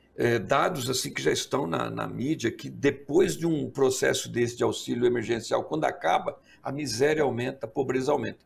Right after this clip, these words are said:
Então, os desafios serão enormes, mas a gente tem experiência, nós temos, é, histórico, né, de enfrentamento dessa situação, de superação, e eu tenho certeza que um governo como o nosso, amplo, democrático, popular,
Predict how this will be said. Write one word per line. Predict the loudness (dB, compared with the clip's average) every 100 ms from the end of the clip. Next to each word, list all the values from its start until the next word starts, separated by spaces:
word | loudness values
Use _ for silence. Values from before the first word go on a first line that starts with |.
| _ _ -8
Então, | -4
os | 0
desafios | 0 0 -2 0
serão | 0 0 -2 -10 -20 _ -2
enormes, | 0 4 4 4 0
mas | -2 0 -2 -8 _ -20 -8
a | -2
gente | -2 -2
tem | 0
experiência, | -2 2 2 4 0 -4 -8
nós | -8 -8 -4
temos, | -4 -2 -4 -6 -16 -20 -20 -20 _
é, | 0 2 2 0
histórico, | -2 2 4 6 4 2 -4
né, | -4 -4
de | -4
enfrentamento | -8 -2 -2 0 0 -2 -4
dessa | -4 -4 -6
situação, | -2 -2 -2 -4
de | -4
superação, | -6 -2 0 0 0 -4 -6 -6 -10 _ _ -20 -20 _
e | -2 0 2 4
eu | 4
tenho | 2 0
certeza | 2 0 0 0 0 0
que | -6 -6 -6 -6 -8 _ -12
um | -6 2
governo | 2 4 2 2 -2
como | -6 -6 -4
o |
nosso, | -2 0 0 -2 -4
amplo, | -2 -2 -4 -12 -14 _ -20 -20 _
democrático, | -2 -2 -2 2 2 2 -4
popular, | -10 -10 -2 2 4